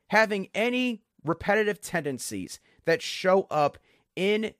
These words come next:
these games against L S U's batting lineup, because this looks to be a lineup where if they catch on to any, again, sort of repeated decisions, let's say you keep going back to your fastball because that's what you want to keep throwing. L S U seems to be the kind of baseball team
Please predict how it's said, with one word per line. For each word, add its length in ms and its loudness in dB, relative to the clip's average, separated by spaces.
these 300 -4
games 400 -4
against 340 -6
L 140 2
S 120 -2
U's 140 -6
batting 340 0
lineup, 240 -4
because 300 -4
this 240 -4
looks 300 4
to 100 -10
be 140 -4
a 80 -2
lineup 480 -2
where 320 2
if 240 0
they 340 4
catch 400 -2
on 300 2
to 340 -4
any, 380 -4
again, 460 -4
sort 200 -4
of 80 -4
repeated 340 -6
decisions, 500 -4
let's 220 -6
say 320 -2
you 120 -8
keep 220 -6
going 220 0
back 280 2
to 100 -10
your 140 0
fastball 520 0
because 260 -4
that's 220 -2
what 140 -12
you 40 -10
want 160 -6
to 140 -10
keep 140 -6
throwing. 480 -4
L 240 4
S 240 -2
U 180 -6
seems 300 -6
to 80 -12
be 100 -8
the 140 -2
kind 280 -2
of 100 -6
baseball 440 0
team 380 -6